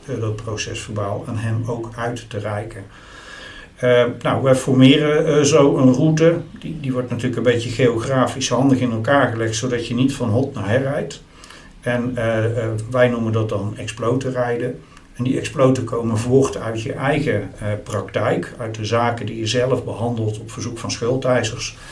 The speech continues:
Maar we hebben ook zogenaamde losse opdrachten. En dat wil zeggen dat, eh, rechtsbijstandsverzekeraars, maar ook vooral advocatuur, incassobureaus ons ook, eh, eh, dagvaardingen sturen,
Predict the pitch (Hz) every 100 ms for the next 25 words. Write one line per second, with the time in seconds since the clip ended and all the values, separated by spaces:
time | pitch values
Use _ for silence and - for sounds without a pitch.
0 | - - - - 117 120 - 117 110 117
1 | - 120 113 113 104 104 107 107 - 110
2 | 113 - 120 123 123 123 123 - 123 127
3 | 113 110 117 110 113 110 113 110 104 -
4 | - - - - - 104 101 113 110 117
5 | 107 107 107 107 - 110 107 110 110 107
6 | 110 107 110 127 - - 110 117 120 101
7 | - - - - 123 110 113 110 110 107
8 | 107 - 113 110 107 107 107 113 - 117
9 | 107 - 151 - - - 120 110 104 107
10 | 110 107 101 123 123 123 110 110 104 107
11 | - 113 104 120